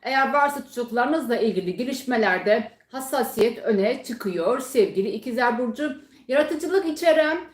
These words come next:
spekülatif, e, konular önemli ölçüde gündeminizi kaplayacak. Bu dönemde hızlı adımlar, yenilikler yapabilirsiniz. Hızlı bir değişim sizi bekliyor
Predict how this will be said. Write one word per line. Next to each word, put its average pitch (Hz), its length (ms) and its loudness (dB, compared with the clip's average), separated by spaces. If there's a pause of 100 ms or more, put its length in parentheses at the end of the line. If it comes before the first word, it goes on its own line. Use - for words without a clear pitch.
(120)
spekülatif, 302 960 -2
e, 208 180 4
konular 240 480 0 (100)
önemli 240 640 0
ölçüde 254 680 0
gündeminizi 220 680 -2 (260)
kaplayacak. 320 640 0 (200)
Bu 311 120 -4
dönemde 359 420 -2
hızlı 302 380 2
adımlar, 208 560 0
yenilikler 262 420 -2
yapabilirsiniz. 247 800 -4
Hızlı 254 260 -4
bir 220 120 -4
değişim 254 320 0
sizi 202 260 -6
bekliyor 202 560 2